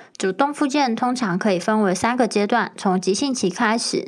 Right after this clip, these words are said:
重点是减轻疼痛、减少炎症以及促进这个肢体的使用，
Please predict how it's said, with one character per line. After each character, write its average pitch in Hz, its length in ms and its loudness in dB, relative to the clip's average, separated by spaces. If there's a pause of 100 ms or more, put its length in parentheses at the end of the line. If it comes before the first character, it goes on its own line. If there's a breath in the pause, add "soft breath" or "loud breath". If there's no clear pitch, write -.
重 311 220 0
点 226 180 0
是 233 200 -2
减 - 200 -4
轻 262 220 -4
疼 214 220 2
痛、 208 320 0
减 185 200 0
少 190 200 0
炎 165 280 0
症 226 300 0
以 190 100 -6
及 185 140 -2
促 240 240 -2
进 226 180 0
这 220 120 0
个 202 80 2
肢 240 200 -4
体 - 200 -4
的 160 100 -2
使 - 200 -4
用， 190 300 2